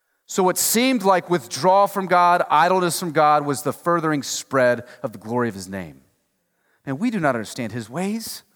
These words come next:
We do not understand what he's doing all the time, but we can totally trust what he's doing, that he brings the worst possible situations and makes it the ultimate good.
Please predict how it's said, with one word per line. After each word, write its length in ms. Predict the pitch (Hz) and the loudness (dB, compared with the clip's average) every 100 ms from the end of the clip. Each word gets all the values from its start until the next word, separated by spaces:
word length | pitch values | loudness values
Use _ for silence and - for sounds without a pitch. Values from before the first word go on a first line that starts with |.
| _ _ _ _ _ _ | _ _ _ _ _ _
We 80 | 247 | -8
do 60 | 262 | -2
not 160 | 240 | 0
understand 340 | 175 151 - 175 | 0 -2 -4 -4
what 120 | 143 | -4
he's 180 | 196 151 | -6 -4
doing 400 | 196 247 262 254 _ | -2 -2 -4 -8 _
all 120 | 202 | -8
the 80 | 214 | -8
time, 420 | - 226 269 277 - _ _ _ | -6 -4 -4 -8 -12 _ _ _
but 100 | - | -8
we 100 | 185 | -6
can 180 | 233 208 | -4 -8
totally 420 | - - 233 233 | -6 -4 -2 -4
trust 460 | 220 - 254 240 - | -8 -6 -4 -4 -8
what 100 | 226 | -8
he's 240 | 220 233 | -6 -8
doing, 220 | 220 247 208 | -6 -4 -4
that 60 | |
he 140 | 170 220 | -4 -4
brings 340 | 220 214 - - - | -2 -4 -6 -16 -8
the 100 | 180 | -4
worst 600 | 170 170 226 285 208 - - _ | -4 -4 -2 0 -2 -6 -16 _
possible 340 | - 208 - 180 | -2 -2 -2 -8
situations 640 | 180 - 165 156 156 135 | -10 -6 -4 -4 -6 -6
and 240 | 131 127 | -4 -4
makes 240 | 123 127 - | -4 -6 -10
it 100 | - | -14
the 140 | 117 - | -12 -8
ultimate 420 | 113 - 104 - | -10 -10 -14 -14
good. 220 | 92 90 | -16 -16